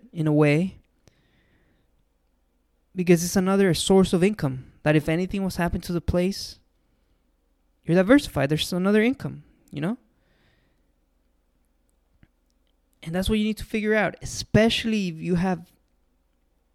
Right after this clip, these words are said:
everything from your restaurant. If you're paying your mortgage with it, if you're paying your vehicles with it, if you're paying your food, if you're paying your,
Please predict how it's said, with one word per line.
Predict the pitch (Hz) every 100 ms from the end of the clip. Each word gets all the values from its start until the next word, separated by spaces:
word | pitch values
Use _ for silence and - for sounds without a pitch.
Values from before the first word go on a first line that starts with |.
| _ _ _ _ -
everything | 202 202 196 180 151 151 - _
from | 156 151
your | 147
restaurant. | 143 139 135 123 _
If | - -
you're | 147
paying | - 180 165
your | 139
mortgage | 151 208 220 226 -
with | 226
it, | 220
if | 165
you're | 147
paying | - 165 156
your | 135
vehicles | 143 175 233 - 226 202
with | 214 226
it, | 226 214 - -
if | - 147
you're | 147
paying | 170 165
your | 147
food, | 135 - 226 240 240 214
if | 151
you're | 151
paying | 147 170 170 160
your, | 147 151